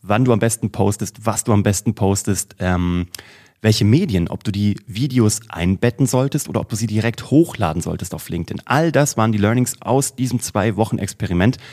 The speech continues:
Und eine Sache steht über allem. Zwei fette Learnings, die ich gemacht habe. Das erste ist, viel bringt viel auf LinkedIn. Ja, Aktivität bringt Ergebnisse.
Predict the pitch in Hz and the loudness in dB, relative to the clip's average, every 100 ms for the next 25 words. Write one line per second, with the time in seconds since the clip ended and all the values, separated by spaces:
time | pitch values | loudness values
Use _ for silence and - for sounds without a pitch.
0 | - - - _ 87 - - 101 123 131 | -20 -20 -20 _ -14 -14 -4 0 2 2
1 | 104 104 117 110 - - - 92 95 101 | 0 0 -2 -2 -8 -8 -4 -4 -2 -4
2 | - 87 80 80 - _ _ _ _ _ | -2 -4 -4 -6 -14 _ _ _ _ _
3 | - 113 104 101 101 - 107 - 98 87 | -4 0 0 0 -2 0 -2 -4 -4 0
4 | 82 82 - - 95 87 - 87 85 - | 0 -2 -8 -10 -8 -6 -4 -2 -4 -8
5 | - 76 - 110 - 160 156 160 170 - | -14 -14 -8 -6 0 0 0 -2 -4 -6
6 | - _ _ _ _ _ _ - 135 147 | -12 _ _ _ _ _ _ -6 0 0
7 | 156 - - 110 110 - - 98 85 73 | 0 -4 0 0 0 -4 0 2 2 0
8 | _ - 85 - 85 - 78 - _ _ | _ -8 -8 -6 -6 -6 -10 -12 _ _
9 | 95 110 135 - - 107 - - _ - | -2 0 0 -6 -8 -8 -8 -14 _ -6
10 | 120 98 92 - 135 160 - - - 113 | -2 -2 -4 0 0 0 -6 -6 2 2
11 | 113 - 113 101 - 85 - | 2 0 0 0 0 -6 -6